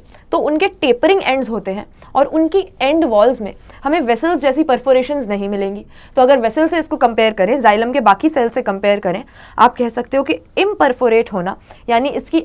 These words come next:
एंड वॉल्स का इंटैक्ट होना इसको उनसे अलग बनाता है। ऑप्शन बी अपना करेक्ट आंसर है। चलो भाई, ट्री ट्रंक की गर्थ में इंक्रीज लाने के लिए कौन सा मेरिस्टेमेटिक टिश्यू रिस्पॉन्सिबल होता है? तो भाई देखो, ग्रोथ दो तरीके से हो सकती है, ये तो हम जानते ही हैं।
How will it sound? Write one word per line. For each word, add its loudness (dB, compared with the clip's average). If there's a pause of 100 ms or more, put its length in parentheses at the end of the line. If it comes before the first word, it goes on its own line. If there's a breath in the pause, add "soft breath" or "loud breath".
(100)
एंड 0
वॉल्स 2
का -2
इंटैक्ट 0
होना -10 (240 soft breath)
इसको -2
उनसे 0
अलग 4
बनाता -8
है। -12 (260 soft breath)
ऑप्शन -2
बी 6
अपना 0
करेक्ट 0
आंसर -8
है। -16 (680 soft breath)
चलो 4
भाई, -2 (1160 soft breath)
ट्री 6
ट्रंक 0
की 4 (280)
गर्थ 4
में 0
इंक्रीज -2
लाने 2
के 0
लिए 0
कौन 0
सा 0
मेरिस्टेमेटिक -4
टिश्यू -6
रिस्पॉन्सिबल -2
होता -6
है? -14 (280 soft breath)
तो 0
भाई 4
देखो, 2
ग्रोथ 4
दो 0
तरीके 0
से -4
हो 2
सकती -4
है, 2
ये 2
तो 0
हम 0
जानते 2
ही 0
हैं। -8